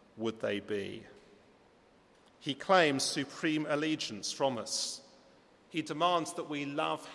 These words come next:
him above all else. Surely that either puts him on a level with the most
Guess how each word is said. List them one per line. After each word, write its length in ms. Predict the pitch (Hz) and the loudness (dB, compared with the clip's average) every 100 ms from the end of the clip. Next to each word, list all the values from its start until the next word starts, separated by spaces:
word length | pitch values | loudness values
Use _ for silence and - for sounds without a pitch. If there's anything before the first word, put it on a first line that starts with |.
| - | -6
him 300 | 185 151 104 92 - - - - - | -4 -4 -6 -12 -20 -20 -20 -20 -10
above 460 | 135 131 127 127 - - | -6 0 2 2 0 -4
all 440 | 147 143 143 143 - - - - | 0 2 0 -2 -8 -18 -18 -10
else. 600 | 110 95 - - - - - - - - - - - _ - - - _ - - - | -8 -8 -6 -2 -2 -4 -14 -20 -20 -20 -20 -20 -20 _ -20 -20 -20 _ -20 -20 -2
Surely 340 | - 247 220 | 4 6 8
that 180 | 175 165 | 6 6
either 260 | 170 190 185 | 6 6 4
puts 320 | - 190 - | 2 0 0
him 100 | 160 | 0
on 100 | 147 | 2
a 60 | 143 | 6
level 380 | 156 170 143 123 | 6 6 4 0
with 140 | 131 | 0
the 80 | 135 | 0
most 320 | 135 139 - | 4 4 2